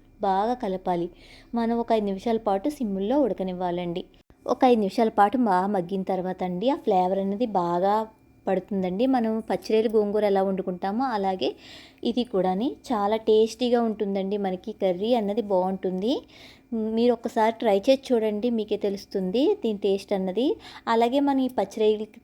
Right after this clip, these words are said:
తలకాయలు లేకపోతే ఇందులో నుండి పసర వడియాలు కూడా వేసి వండుకుంటారు గోంగూర కర్రీలో, చాలా టేస్టీగా ఉంటుంది.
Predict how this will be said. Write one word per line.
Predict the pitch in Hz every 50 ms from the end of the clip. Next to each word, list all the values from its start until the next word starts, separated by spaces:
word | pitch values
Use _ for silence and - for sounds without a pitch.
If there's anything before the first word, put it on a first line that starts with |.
| -
తలకాయలు | 214 196 202 202 220 214 214 214
లేకపోతే | 208 190 185 180 - _ - 196 185 - 247
ఇందులో | 247 226 202 185 190 214 208
నుండి | 196 196 190 190 202 254
పసర | 269 269 - 208 202 - 214
వడియాలు | 202 202 202 196 196 190
కూడా | 185 190 190 190
వేసి | 185 185 180 185 208
వండుకుంటారు | 185 175 - - 180 170 - 185 185
గోంగూర | 180 180 180 170 175 175 180 180
కర్రీలో, | - 180 180 175 175 175 180 196 226 285 403 - - - - - - - -
చాలా | 240 214 214 226
టేస్టీగా | 226 226 233 220 208 208 208 - 233 220 202 214
ఉంటుంది. | 202 190 185 - 190 185 185 220 262 349 508